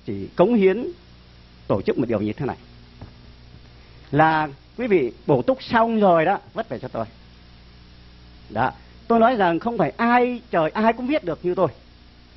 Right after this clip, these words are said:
Trời cho mà. Quý vị có giỏi bằng nghìn lần tôi, nhưng có nhiều người rất giỏi, nó không viết được.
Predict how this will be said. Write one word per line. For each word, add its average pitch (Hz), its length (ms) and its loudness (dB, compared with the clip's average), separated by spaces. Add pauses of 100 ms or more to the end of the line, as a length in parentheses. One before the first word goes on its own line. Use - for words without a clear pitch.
(100)
Trời 127 260 2
cho 151 200 4
mà. 107 120 -8 (760)
Quý 240 120 0
vị 202 80 2
có 220 120 2
giỏi 135 200 2
bằng 160 180 2
nghìn 190 220 4
lần 165 180 2
tôi, 214 160 -2
nhưng 240 80 -6
có 262 80 -4
nhiều 233 160 0
người 220 220 -2
rất 247 160 -2
giỏi, 143 200 2
nó 233 80 -2
không 254 80 -4
viết 311 140 -6
được. 233 120 -2